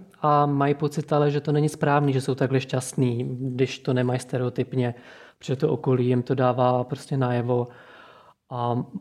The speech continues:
mám prostě v páry, kde, když to okolí tam není, tak vlastně ty li-, ty man-, manželé fungujou. Ale jakmile tam pak jsou ty kamarádi, tak je vždycky nějaký konflikt.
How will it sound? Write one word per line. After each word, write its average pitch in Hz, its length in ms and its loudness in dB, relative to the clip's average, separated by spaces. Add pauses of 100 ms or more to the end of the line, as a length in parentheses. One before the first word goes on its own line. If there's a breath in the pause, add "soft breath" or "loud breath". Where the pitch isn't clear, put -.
(140)
mám 123 500 0
prostě - 800 -10
v - 140 -14
páry, 123 640 0
kde, 123 400 -2 (1120)
když 120 260 -12
to 170 140 -4
okolí 131 340 0
tam 147 220 0
není, 120 380 0
tak - 260 -8
vlastně 127 260 -2
ty 135 140 -6
li-, 139 180 0 (300)
ty 127 520 -2
man-, 131 500 -4
manželé 123 440 -2
fungujou. 123 640 -2 (480 loud breath)
Ale 123 220 -4
jakmile 123 340 -4
tam 123 180 -4
pak 123 180 -6
jsou - 180 -10
ty - 120 -10
kamarádi, 123 640 -2
tak - 340 -8
je 127 60 -4
vždycky 123 320 -6
nějaký 127 320 -4
konflikt. 127 680 -6